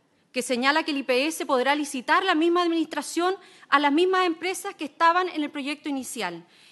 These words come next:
Es un cambio cosmético. Tanto es así que vuelven a copiar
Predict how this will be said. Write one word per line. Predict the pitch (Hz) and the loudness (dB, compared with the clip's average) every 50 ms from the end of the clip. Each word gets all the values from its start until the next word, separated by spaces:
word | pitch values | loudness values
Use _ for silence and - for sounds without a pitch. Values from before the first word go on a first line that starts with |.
| _ - | _ -6
Es | - - - | -6 -6 -4
un | 294 269 | -6 -8
cambio | - _ - 311 339 349 381 320 349 392 427 440 - | -6 _ 0 0 0 0 -2 -4 -4 -6 -8 -8 -8
cosmético. | - 254 220 208 214 214 196 208 165 151 - - 165 170 - _ - - - - - - - | -8 -8 -6 -6 -6 -6 -6 -8 -10 -14 -12 -14 -14 -14 -16 _ -20 -20 -20 -20 -20 -4 2
Tanto | - 359 403 415 - - 392 | 2 2 2 2 0 0 0
es | 359 | 2
así | 320 302 - - 330 359 415 - - - _ _ _ _ _ _ | 0 0 0 0 -2 -2 -2 -4 -8 -16 _ _ _ _ _ _
que | - 294 285 | -2 0 0
vuelven | 254 320 349 349 349 381 349 | 2 2 2 2 2 2 2
a | 349 339 | 0 0
copiar | 339 330 - 311 285 196 175 175 | -2 -2 -2 -2 -2 -2 -2 -6